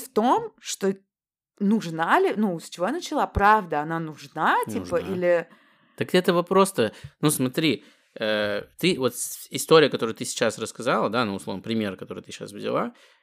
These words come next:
Speaker 2: это пример, э, отношений, ну, то есть, м, не знаю, как объяснить, э, м, условно говоря, это пример отношений, которые,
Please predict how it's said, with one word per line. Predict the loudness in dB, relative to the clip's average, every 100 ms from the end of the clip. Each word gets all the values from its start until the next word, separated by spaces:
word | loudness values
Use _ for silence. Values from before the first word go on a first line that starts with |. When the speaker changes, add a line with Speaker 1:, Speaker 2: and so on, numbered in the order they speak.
| 2
Speaker 2:
это | 2 2
пример, | -4 0 0 0 -2 _ _ -14
э, | -8 -4 -4 -6 -10 _ _ _
отношений, | -10 -8 -6 -2 0 0 -2 -4
ну, | -4 0
то |
есть, | 0 0 -12 -16
м, | -14 -14 -14 -12
не | -8
знаю, | -8 -10
как | -12
объяснить, | -16 -14 -14 -18 -20 _ _
э, | -6 -4 -2 -4
м, | -6 -10 -12 -12 -12 -14 -14 -16 -14
условно | -8 0 2 2
говоря, | 2 0 0 -2 -4
это | -6 -4 -2 -2
пример | -2 -2 -2
отношений, | -2 -4 -4 -2 -2
которые, | -4 -2 -2 -2 -6 -10